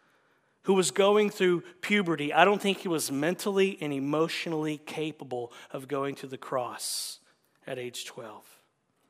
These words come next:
I don't think he would even be able to fully comprehend what separation from his Father would be like. And so Jesus had to be made perfect, meaning he had to grow. He had to learn and grow through the fires of suffering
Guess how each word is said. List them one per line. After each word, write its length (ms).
I 100
don't 120
think 200
he 120
would 140
even 220
be 160
able 160
to 100
fully 480
comprehend 840
what 160
separation 1000
from 400
his 300
Father 580
would 200
be 220
like. 400
And 140
so 180
Jesus 560
had 240
to 80
be 160
made 320
perfect, 540
meaning 320
he 80
had 160
to 100
grow. 840
He 60
had 80
to 80
learn 560
and 160
grow 320
through 460
the 120
fires 540
of 120
suffering 680